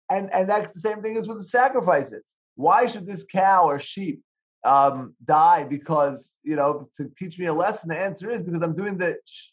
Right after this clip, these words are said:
k-, sheep or cow, whatever, the greatest favor in the world, the merit of revealing God. Now, you know, I understand people might be listening to this and, and, you know, realize that we look at it in our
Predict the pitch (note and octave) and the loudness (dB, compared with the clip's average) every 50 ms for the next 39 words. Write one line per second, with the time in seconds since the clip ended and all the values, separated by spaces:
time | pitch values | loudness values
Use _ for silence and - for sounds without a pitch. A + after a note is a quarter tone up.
0 | _ _ _ _ _ D#3+ D#3+ - - F#3+ G3+ - E3+ F3 E3 D#3+ - F3 F3 F3+ | _ _ _ _ _ -20 -18 -16 -14 -14 -12 -8 -8 -8 -8 -4 -2 0 2 2
1 | F3+ E3 D3+ D#3 F3 F3+ F3+ F#3+ F3+ D3 D3 C#3+ C3+ B2 D#3+ D#3+ D3+ D3+ E3 F3 | 2 2 2 0 0 0 -2 -2 -4 -6 -6 -8 -6 -2 -2 -2 0 -2 -2 -4
2 | F#3 F#3 G3 F#3+ G3 - - - E3 E3+ F3+ E3 E3 D#3+ D#3+ D#3+ D#3 F3+ G3 G3 | -4 -6 -8 -10 -10 -12 -14 -12 -10 -8 -8 -8 -8 -8 -8 -10 -8 -6 -6 -6
3 | F3 - - _ _ _ _ _ _ C#3+ C#3+ C3 C3 C3+ C#3+ D3 D#3+ F3 F3+ G3 | -6 -8 -12 _ _ _ _ _ _ -8 -6 -6 -4 -2 0 2 2 2 0 -2
4 | G3 G3 - _ _ _ _ _ _ - C#3 B2+ D3 D3+ - - D3 D#3+ D#3+ E3 | -4 -8 -16 _ _ _ _ _ _ -8 -4 -2 0 0 0 2 2 2 2 2
5 | E3 D#3+ D3+ F#3+ F#3 E3+ C#3+ C#3+ C#3+ D3 B2+ - - - _ _ _ _ _ _ | 0 0 0 0 0 0 2 2 2 2 0 -2 -6 -14 _ _ _ _ _ _
6 | _ _ _ _ _ - D3 D3+ C#3+ C#3 C#3 C3+ C#3 C#3+ C#3+ C#3 C3+ G#2+ B2 C3+ | _ _ _ _ _ -4 0 2 4 4 4 2 2 0 -2 -2 -4 -6 -6 -8
7 | C#3+ C#3 - - D#3 D3 D3 D3 - D#3+ D3+ D3+ D3 D3+ D3 C#3+ C3+ C#3+ D3+ E3 | -10 -12 -6 -2 0 0 0 0 -2 -2 0 0 2 2 2 0 2 2 2 2
8 | D#3+ D#3+ D#3+ E3 D3 - D3+ D3 C#3+ D3 C3+ A#2 C3 B2+ A2+ - C3 C3+ C3+ C3 | 0 -2 -6 -8 -6 -2 0 0 0 0 -2 -4 -4 -6 -6 -4 -4 -4 -4 -6
9 | - - C#3 C#3 C#3 C#3 C#3+ C#3 D3 F3+ G#3+ G3 F3+ F3 D#3+ B2+ C3+ D3+ B2 A#2+ | -8 -8 -4 0 2 2 4 6 6 6 6 6 6 4 4 2 0 -2 -2 -2
10 | - C3+ C#3 D3 D3 C#3+ C#3 - _ _ _ C#3 D3+ F3+ E3+ F3+ F3 E3+ D#3 D3 | -2 -2 0 0 0 -2 -4 -8 _ _ _ -6 -6 -4 -4 -2 -2 -2 -2 -2
11 | - - C3+ - - C3+ C#3+ D#3+ D#3 D3 D3 D3 D3 - | -4 -10 -12 -8 -4 0 0 2 2 2 2 0 -2 -6